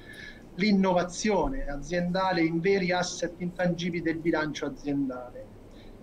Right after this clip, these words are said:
Ed è con questa visione che abbiamo accompagnato le aziende a ripensare il proprio business, introducendo nuovi prodotti, a ripensare i propri modelli produttivi e di gestione,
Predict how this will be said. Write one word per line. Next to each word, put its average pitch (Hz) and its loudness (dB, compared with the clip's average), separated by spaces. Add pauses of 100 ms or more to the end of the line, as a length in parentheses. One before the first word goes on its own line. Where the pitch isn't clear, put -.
Ed 190 4
è 185 4
con 185 4
questa 196 4
visione 190 6
che - 0
abbiamo 160 4
accompagnato 160 2
le 175 6
aziende 175 4
a - 4
ripensare 160 2
il 151 2
proprio 160 2
business, 196 2
introducendo 156 2
nuovi 170 4
prodotti, 160 2
a 151 4
ripensare 147 0
i 143 0
propri 202 0
modelli 151 0
produttivi 160 2
e 147 0
di 143 -4
gestione, 151 0